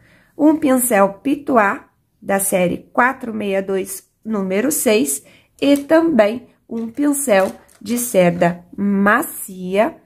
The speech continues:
da série quatrocentos e vinte e um, e esse daqui é o número oito. Agora que você já anotou, nós vamos iniciar o nosso trabalho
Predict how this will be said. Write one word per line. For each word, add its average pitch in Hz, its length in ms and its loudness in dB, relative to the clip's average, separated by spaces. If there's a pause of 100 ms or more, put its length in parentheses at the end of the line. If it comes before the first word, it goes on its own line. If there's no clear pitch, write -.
(360)
da 214 200 0
série 202 320 2
quatrocentos 196 800 -4
e 233 140 -4
vinte 247 320 -2
e 311 60 2
um, 240 340 2
e 226 120 2
esse 190 260 0
daqui 240 480 -2 (100)
é 214 120 4
o 208 80 2
número 202 380 -2
oito. - 200 -4
Agora 220 340 2
que 220 140 -8
você 196 320 -2
já 202 300 2
anotou, 226 640 -4 (380)
nós 208 260 -2
vamos 196 320 -4
iniciar 269 580 2
o 226 60 -2
nosso 180 380 -4
trabalho 196 480 -2